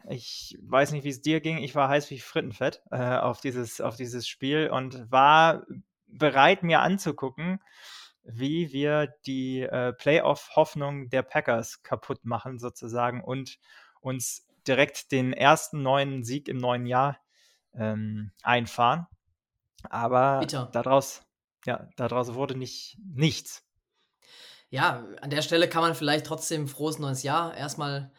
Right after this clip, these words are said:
Speaker 2: an die Hörer da draußen wünschen. Das haben wir uns sicherlich alle anders vorgestellt. Du hast es schon angesprochen. Wir haben eigentlich in der Preview perfekt analysiert, gemeinsam mit Sebastian von den, äh, Packers Germany,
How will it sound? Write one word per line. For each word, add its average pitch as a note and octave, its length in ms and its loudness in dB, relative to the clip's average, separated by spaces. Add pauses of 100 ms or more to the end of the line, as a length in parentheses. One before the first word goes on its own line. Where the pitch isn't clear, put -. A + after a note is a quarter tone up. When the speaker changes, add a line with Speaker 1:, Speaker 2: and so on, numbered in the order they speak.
(380)
Speaker 2:
an D3+ 140 -4
die D3 140 2
Hörer E3+ 240 2
da D3+ 80 4
draußen D3 640 -2
wünschen. D#3 580 -6
Das C3 160 -8
haben C#3+ 140 -2
wir C#3 80 0
uns C3 160 -4
sicherlich C#3+ 420 -6
alle C#3+ 160 -4
anders B2+ 280 -6
vorgestellt. B2 580 -10 (320)
Du - 80 -8
hast C3+ 80 -4
es D3+ 100 -2
schon B2+ 140 -4
angesprochen. C#3+ 880 -6 (680)
Wir B2+ 160 -8
haben D3 160 -2
eigentlich D#3 300 -4
in D#3+ 80 -2
der C#3+ 60 -2
Preview D3+ 360 -6
perfekt C#3+ 480 -10
analysiert, C#3+ 560 -4
gemeinsam C3 380 -4
mit B2+ 100 -4
Sebastian C3 520 -8
von C3 200 -8
den, B2+ 280 -6
äh, B2 340 -8 (360)
Packers C#3 380 -4
Germany, C#3 580 -2